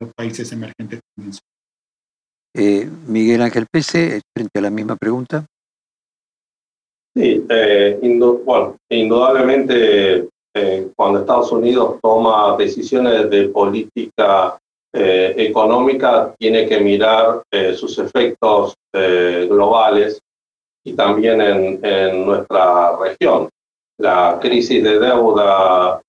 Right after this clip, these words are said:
Speaker 3: de, de la región en los años ochenta tuvo que ver con la suba de tasa de interés que dispuso, eh, Volcker para, para prevenir el, el proceso inflacionario que estaba viviendo Estados Unidos,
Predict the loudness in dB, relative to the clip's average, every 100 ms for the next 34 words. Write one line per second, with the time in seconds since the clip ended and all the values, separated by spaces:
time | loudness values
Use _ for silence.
0 | -6 -4 0 0 0 -2 -4 -8 _ -6
1 | -2 -2 0 0 0 -2 -4 0 0 0
2 | -4 _ _ _ -6 -2 0 0 0 0
3 | 0 -2 0 0 0 0 0 2 0 2
4 | 2 2 0 0 0 0 0 0 0 2
5 | 0 0 -2 0 -2 -2 -4 0 2 2
6 | -2 _ _ _ -2 0 0 -2 -2 -4
7 | -2 0 2 2 0 -6 _ _ -6 0
8 | 2 4 2 0 0 0 0 0 2 2
9 | 2 2 0 -2 0 2 2 0 0 0
10 | 0 0 2 2 2 0 -2 -2 -2 -2
11 | -6 -6 -4 -4 -2 -2 -2 0 0 0
12 | -2 -2 0 2 0 -2 -2 -2 0 0
13 | 0 0 2 2 2 -2